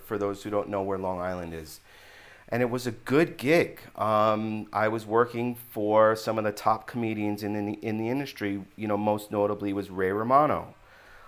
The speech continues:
Um, and I'm in my twenties, and the show had just started. Um, and then ultimately, I wound up staying for the entire duration of Everybody Loves Raymond, um, working as Ray's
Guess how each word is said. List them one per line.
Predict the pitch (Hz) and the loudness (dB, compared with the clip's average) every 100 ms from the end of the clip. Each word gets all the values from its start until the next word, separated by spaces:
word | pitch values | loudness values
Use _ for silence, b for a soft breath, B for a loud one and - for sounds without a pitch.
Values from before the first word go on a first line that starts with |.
| b | b
Um, | 98 98 98 101 98 | 0 4 4 4 2
and | 101 | 2
I'm | 117 | 2
in | 123 | 2
my | 123 | 2
twenties, | 123 107 101 104 117 110 | 2 2 2 2 0 -2
and | 98 | -4
the | |
show | 92 - 104 107 | -4 2 4 4
had | 107 | 2
just | 95 107 - | 0 -2 -4
started. | - 95 95 90 98 117 B B B B - | 0 4 4 2 0 -2 B B B B 0
Um, | 101 98 95 95 98 98 92 - - | 4 6 6 4 0 -2 -4 -4 -2
and | 104 | 0
then | 104 104 - | 0 0 2
ultimately, | 107 - 127 - 110 | 2 2 -2 0 2
I | 101 98 | 4 4
wound | 95 98 | 4 2
up | 95 | 0
staying | - 98 98 | -2 -2 -2
for | 98 95 | -4 -4
the | |
entire | 92 92 101 95 | -4 2 4 4
duration | 95 98 98 95 | 2 -2 -2 -6
of | 95 | -4
Everybody | 95 101 101 95 | -2 -2 -2 0
Loves | 101 92 | -2 -2
Raymond, | 87 90 92 110 147 175 b b b b - | -6 -4 -4 -4 -6 -10 b b b b -4
um, | 98 92 92 92 95 | 0 0 0 -2 -6
working | - 95 98 - 101 90 | -6 0 0 0 -4 -2
as | 92 92 92 | -2 -2 -6
Ray's | 90 95 95 95 98 | -2 0 0 -4 -8